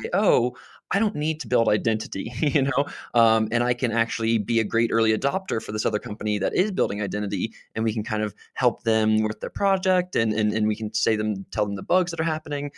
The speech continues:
So I think that, yeah, that kind of mindset of, like, rising tide lifts all boats and, and that kind of thing, I think is definitely crucial to this space,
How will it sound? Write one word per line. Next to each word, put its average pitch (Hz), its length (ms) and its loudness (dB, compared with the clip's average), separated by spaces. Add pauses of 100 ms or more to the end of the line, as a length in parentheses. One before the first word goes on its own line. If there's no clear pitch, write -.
(200)
So 120 100 -2
I 113 40 -2
think 175 160 -4
that, - 140 0
yeah, 107 120 -2
that 131 200 -2
kind 165 140 -2
of 131 60 -2
mindset 110 640 0
of, - 200 -6
like, 90 220 -4 (360)
rising 127 320 2
tide 127 220 -2
lifts 120 240 -2
all 117 140 0
boats 113 500 2
and, 104 220 -4
and 107 140 -4
that 104 160 -6
kind 113 80 -6
of 110 60 -10
thing, 113 200 -2
I 107 80 -4
think 104 200 -10
is 101 100 -12
definitely 95 300 -8
crucial 104 520 -6
to - 100 -14
this 101 160 -4
space, 123 480 -2